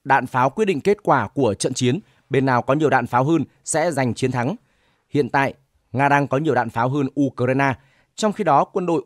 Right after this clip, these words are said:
Ukraine đang nỗ lực tìm kiếm đạn dược cho các loại vũ khí sau nhiều tháng, Quốc hội Mỹ vẫn trì hoãn về gói viện trợ mới. Tổng thống Joe Biden đã kêu gọi Hạ viện do Đảng Cộng hòa kiểm soát thông qua gói viện trợ trị giá sáu mươi tỷ đô la Mỹ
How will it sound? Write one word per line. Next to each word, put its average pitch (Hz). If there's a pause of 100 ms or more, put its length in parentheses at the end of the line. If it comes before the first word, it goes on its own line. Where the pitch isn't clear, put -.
Ukraine 143 (240)
đang 135
nỗ 151
lực 185
tìm 127
kiếm 123
đạn 151
dược 120 (220)
cho 180
các 196
loại 143
vũ 135
khí 131
sau 143
nhiều 123
tháng, 113 (220)
Quốc 180
hội 160
Mỹ 135
vẫn 160
trì 131
hoãn 127 (240)
về 127
gói 120
viện 156
trợ 131
mới. 131 (640)
Tổng 165
thống 143
Joe 151
Biden 131
đã 123
kêu 151
gọi 120
Hạ 127
viện 117 (280)
do 135
Đảng 123
Cộng 131
hòa 120
kiểm 120
soát 190 (320)
thông 208
qua 190
gói 147
viện 170
trợ 139
trị 131
giá 127
sáu 139
mươi 180
tỷ 135
đô 113
la 120
Mỹ 151